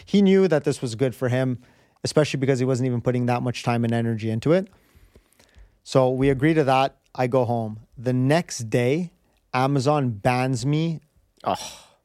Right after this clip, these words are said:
Speaker 1: They ban my product. They say that drain cleaner,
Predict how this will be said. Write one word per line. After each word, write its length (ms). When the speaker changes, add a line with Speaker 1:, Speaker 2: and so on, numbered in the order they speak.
Speaker 1:
They 160
ban 460
my 160
product. 540
They 100
say 300
that 200
drain 300
cleaner, 580